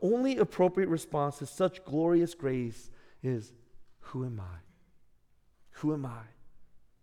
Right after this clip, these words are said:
You see, Jean Valjean wrestles with that question through that musical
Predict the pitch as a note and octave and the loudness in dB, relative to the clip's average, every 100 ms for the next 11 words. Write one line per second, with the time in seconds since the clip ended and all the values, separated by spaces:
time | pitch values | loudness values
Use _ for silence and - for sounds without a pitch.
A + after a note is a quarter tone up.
0 | - _ _ _ _ _ _ C3 E3+ E3+ | -20 _ _ _ _ _ _ -10 -2 0
1 | C#3+ D3+ D#3+ D3+ C#3+ B2+ C#3+ C#3+ C3 A#2 | 2 4 4 6 4 4 0 0 -2 -6
2 | - - - - - - - A#2 B2+ D#3 | -14 -20 -20 -18 -18 -20 -10 -2 4 4
3 | D#3+ - D#3+ B2+ C3 C3+ B2 - C3 - | 4 0 0 0 0 0 0 0 0 0
4 | B2 A2+ C3+ B2+ B2 A2+ A2+ G#2 - G2 | -6 -4 -2 0 -2 -4 -8 -10 -12 -14